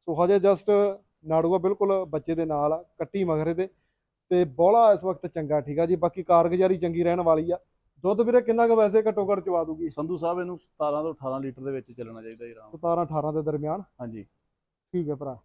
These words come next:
Speaker 2: ਹਾਂਜੀ, ਹਾਂਜੀ।
Speaker 1: ਲਓ ਜੀ, ਸਤਾਰਾਂ ਅਠਾਰਾਂ ਦੇ ਦਰਮਿਆਨ ਵੀਰਾਂ ਦਾ ਵੀ ਇਹਨੂੰ ਚੱਲਣਾ ਚਾਹੀਦਾ। ਸੋ ਝੋਟੀ ਤੁਸੀਂ ਦੇਖ ਲਈ ਆ, ਬਾਕੀ ਪਸੰਦ ਆਊਗੀ ਤੁਹਾਨੂੰ, ਠੀਕ ਆ। ਅੱਗੇ ਆਪਣੇ ਕੋਲ ਵੀਰੇ ਤੀਜੇ ਨੰਬਰ ਤੇ ਆ ਜਿਹੜੀ ਆ ਗਈ ਝੋਟੀ।
Speaker 2: ਇਹ ਆਪਾਂ ਸੰਧੂ ਸਾਹਿਬ ਪਿਛਲੀ ਵੀਡੀਓ 'ਚ ਪਾਈ, ਇਹ ਗੱਭਣ ਸੀ ਉਦੋਂ।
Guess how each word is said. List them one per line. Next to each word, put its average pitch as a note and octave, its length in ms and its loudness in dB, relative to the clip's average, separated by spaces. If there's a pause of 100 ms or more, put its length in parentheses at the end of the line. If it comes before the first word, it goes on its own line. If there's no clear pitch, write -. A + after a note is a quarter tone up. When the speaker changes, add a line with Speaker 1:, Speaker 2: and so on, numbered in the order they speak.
(140)
Speaker 2:
ਹਾਂਜੀ, A2+ 200 -16
ਹਾਂਜੀ। A2 120 -20 (100)
Speaker 1:
ਲਓ F3 100 -2
ਜੀ, G#3 100 -4
ਸਤਾਰਾਂ F#3 400 2
ਅਠਾਰਾਂ F3 300 2
ਦੇ G3+ 80 2
ਦਰਮਿਆਨ F3+ 400 0
ਵੀਰਾਂ F3 200 0
ਦਾ F3+ 100 -2
ਵੀ F3 60 -4
ਇਹਨੂੰ E3+ 160 -4
ਚੱਲਣਾ D3+ 280 -6
ਚਾਹੀਦਾ। E3 300 -4 (420)
ਸੋ F3+ 80 -2
ਝੋਟੀ F3+ 320 2
ਤੁਸੀਂ G3 240 -2
ਦੇਖ F3+ 220 6
ਲਈ G#3 160 4
ਆ, A3 60 6
ਬਾਕੀ G3+ 240 2
ਪਸੰਦ E3 400 -4
ਆਊਗੀ E3+ 240 0
ਤੁਹਾਨੂੰ, D3+ 260 -8
ਠੀਕ D#3 160 -12
ਆ। E3 60 -4 (400)
ਅੱਗੇ G3+ 160 2
ਆਪਣੇ B3+ 260 4
ਕੋਲ C4 160 4
ਵੀਰੇ B3+ 220 4
ਤੀਜੇ A#3+ 280 0
ਨੰਬਰ A#3+ 200 2
ਤੇ A#3+ 120 0
ਆ A#3+ 100 6
ਜਿਹੜੀ A3+ 200 0
ਆ G#3 100 6
ਗਈ G3+ 80 -4
ਝੋਟੀ। G3 260 0
Speaker 2:
ਇਹ F#3 200 0
ਆਪਾਂ G3 160 -4
ਸੰਧੂ F3+ 200 -6
ਸਾਹਿਬ F#3+ 160 -2
ਪਿਛਲੀ D#3+ 280 -6
ਵੀਡੀਓ E3+ 220 -4
'ਚ F3+ 80 -8
ਪਾਈ, D#3 240 -6
ਇਹ F3 160 -6
ਗੱਭਣ C#3 280 -10
ਸੀ D3 80 -8
ਉਦੋਂ। A#2 180 -12